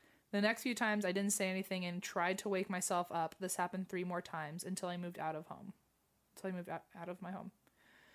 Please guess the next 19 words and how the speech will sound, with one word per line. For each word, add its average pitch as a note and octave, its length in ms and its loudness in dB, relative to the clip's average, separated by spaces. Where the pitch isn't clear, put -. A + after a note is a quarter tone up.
Now G#3+ 280 8
I C4+ 100 10
live A#3 160 8
in A3 60 6
an G#3 100 8
apartment G3+ 320 4
with G3 120 2
my F#3+ 120 4
boyfriend. F#3 640 4
We G3 100 6
have G3 160 4
a F#3+ 40 4
huge B3+ 340 0
walk-in G#3+ 340 6
closet G3 380 4
in F3 100 0
our E3 140 2
room. E3 300 -2
Ugh, E3+ 160 -2